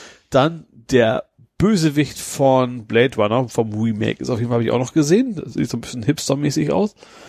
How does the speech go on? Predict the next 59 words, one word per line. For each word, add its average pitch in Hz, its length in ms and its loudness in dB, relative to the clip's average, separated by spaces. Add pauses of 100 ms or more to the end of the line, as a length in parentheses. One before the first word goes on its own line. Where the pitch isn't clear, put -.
(600)
Ja, 123 100 4
also 123 160 2
und, 143 260 -6
und 156 260 -2
das - 180 0
Setting 175 300 0
scheint 180 320 0
interessant, 165 360 -4
es 135 60 -10
scheint 156 200 -4
in 156 100 -2
der 151 140 4
echten 139 260 -4
Welt 156 160 4
auch - 140 0
zu 113 400 -4
großen 110 340 -4
Teil - 220 -4
zu 117 120 -8
spielen. - 280 -4
Also 110 200 0
auch - 80 0
so 123 120 -4
Science-Fiction-mäßig, 120 760 -2
du 120 60 2
siehst 123 120 -4
eine - 60 -4
ganze 123 240 -2
Menge 123 160 -2
großer 113 320 0
Gebäude 120 540 2
und 123 160 -2
sowas. 120 360 0 (600)
Das 113 100 -6
ist 131 300 -6
wohl 131 120 6
ein - 40 -6
anderes 131 320 0
Setting, 120 180 -2
wahrscheinlich 120 380 -4
eher, 131 220 4
weil 110 100 4
letzt-, - 440 -4
Ende 135 240 0
zweite 127 240 0
Staffel 131 280 0
sind 123 160 0
die 123 100 -2
Roboter 123 400 0
ja 110 60 0
quasi 117 240 0
auch 113 100 -2
so 120 200 -10
teilweise 117 360 0
ausgebrochen 117 640 2
aus 104 220 -4
der 107 140 2
Westworld 117 480 0
ins - 340 -8